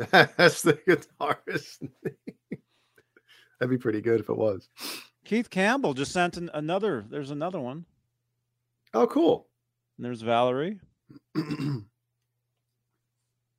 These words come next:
Speaker 2: And so it looks, this, this looks like,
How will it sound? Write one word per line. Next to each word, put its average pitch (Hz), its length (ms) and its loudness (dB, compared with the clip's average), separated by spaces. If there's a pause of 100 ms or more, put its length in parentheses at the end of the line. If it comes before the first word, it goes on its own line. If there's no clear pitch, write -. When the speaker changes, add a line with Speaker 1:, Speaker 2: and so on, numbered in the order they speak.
(1500)
Speaker 2:
And 160 140 2
so 170 240 2
it 120 80 0
looks, 208 480 -2
this, 185 400 -10 (160)
this 156 240 -8
looks 190 260 -6
like, 113 420 0